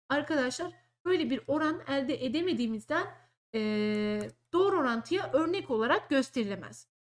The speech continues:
Cevabımız yalnız iki olacak. Ona bakalım. Aşağıdaki tablo bir öğrenci grubunun yaşlarına göre sayıca dağılımını göstermektedir.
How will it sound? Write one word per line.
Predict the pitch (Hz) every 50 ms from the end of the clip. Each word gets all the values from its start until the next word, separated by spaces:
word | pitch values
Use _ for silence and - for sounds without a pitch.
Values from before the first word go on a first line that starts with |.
| _ -
Cevabımız | 392 403 349 320 262 226 220 254 311 403 381 285
yalnız | 294 269 240 233 285 359 330 269
iki | 262 - - - 240
olacak. | 196 180 180 - 175 170 - _ _ _ _ _ _ _ _ _ _ _ _ _ _ _ _ _ - 403
Ona | 466 508 508 427
bakalım. | 330 269 - - 226 190 175 170 - _ _ _ _ _ _ _ _ _ _ _ _ -
Aşağıdaki | 370 392 - 480 453 440 415 403 415 403 392 -
tablo | - 349 320 247 214 220 262 349 453 440
bir | 359 349 349
öğrenci | 330 311 311 302 294 285 277 254 262
grubunun | 220 240 247 247 208 220 220 247 320 403 403
yaşlarına | 302 277 277 - - - 294 277 269 269 254
göre | 220 214 233 294 359
sayıca | 359 - 311 294 285 277 - 294 285 220
dağılımını | 254 254 254 254 254 262 269 269 269
göstermektedir. | 277 214 226 240 226 - - - 220 202 196 185 180 - - - 185 180 180 - - _